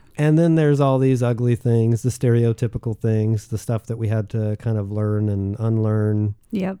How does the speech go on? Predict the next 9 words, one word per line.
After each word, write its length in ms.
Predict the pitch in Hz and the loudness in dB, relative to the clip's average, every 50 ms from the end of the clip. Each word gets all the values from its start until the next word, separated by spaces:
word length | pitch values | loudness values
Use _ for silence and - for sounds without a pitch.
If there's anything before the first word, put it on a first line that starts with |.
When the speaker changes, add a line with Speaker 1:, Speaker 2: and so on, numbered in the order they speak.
| _ - | _ -8
Speaker 1:
as 180 | 123 113 104 107 | -6 -6 -4 -4
we 80 | 107 | -6
continue 440 | 104 - 113 107 - 117 110 104 101 | -4 -4 -4 -2 -2 -2 -2 -2 -4
to 300 | 92 - 107 104 101 104 | -6 -6 -6 -6 -6 -6
grow 280 | 104 110 117 110 107 110 | -6 -4 -4 -2 -2 -2
and 140 | 107 113 | -2 -2
evolve. 580 | 113 110 113 117 113 123 131 135 - - - - | -4 -4 -4 -2 -2 -2 -2 -2 -2 -4 -4 0
<laughs> 60 | - 302 - - 294 - - 285 - - - - - - - 180 208 - - - - - | 2 2 2 2 2 0 -2 -4 -4 -4 -6 -6 -6 -4 -6 -6 -6 -6 -10 -18 -16 -8
Speaker 2:
Yes. 380 | 208 185 170 160 208 208 - - | -4 -4 -2 -2 -4 -8 -12 -18